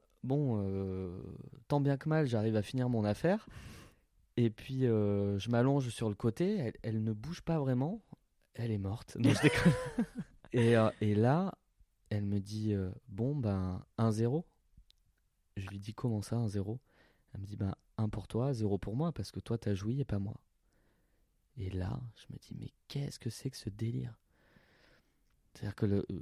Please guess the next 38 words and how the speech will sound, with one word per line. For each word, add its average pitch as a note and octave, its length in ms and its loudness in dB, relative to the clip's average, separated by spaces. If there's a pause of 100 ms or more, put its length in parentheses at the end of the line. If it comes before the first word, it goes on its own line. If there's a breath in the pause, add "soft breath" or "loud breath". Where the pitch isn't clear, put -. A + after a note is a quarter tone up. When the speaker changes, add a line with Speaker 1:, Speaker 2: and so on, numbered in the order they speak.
(100)
Speaker 1:
évidemment A#2 460 4
que F3 40 2
j'ai C#3+ 160 2
joui, C#3+ 180 0
je C#3 60 -4
suis - 140 -2
un G#2 180 2
homme, D3+ 240 4
c'est A2 160 0
assez, G2+ 460 0
c'est G2+ 160 -6
assez, G#2 320 0
euh, G2 80 2
primaire. C#3+ 480 0
Bon, C3 180 2
voilà, C3+ 220 6
au C3 40 8
bout A2+ 140 4
d'un G#2 140 2
moment, C3 280 4
on, A2+ 320 2 (300 loud breath)
on G#2+ 160 -2
jouit. D3+ 300 -2 (160 soft breath)
Speaker 2:
Il G3 60 -2
y - 20 0
a F#3 80 0
un F3+ 80 -2
grand D#3 180 -4
débat. G3+ 340 2 (200)
É-, F3+ 100 -4
Speaker 1:
Oui, C#3+ 200 8
il C#3+ 40 8
y C3 60 10
a A#2 80 8
un A2+ 40 6
grand F#3 100 6 (100)
Speaker 2:
éjaculer A2+ 120 2 (200)
Speaker 1:
débat. B3 60 0